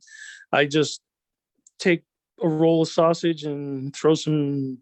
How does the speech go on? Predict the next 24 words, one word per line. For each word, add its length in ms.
seasoning 560
on 240
it, 200
throw 200
it 80
in 100
the 60
Traeger, 580
and 180
then 120
throw 140
the 80
biscuits 440
in 120
later. 420
And 140
then, 320
you 100
know, 120
it 120
just 200
happens 440
to 80
hit, 340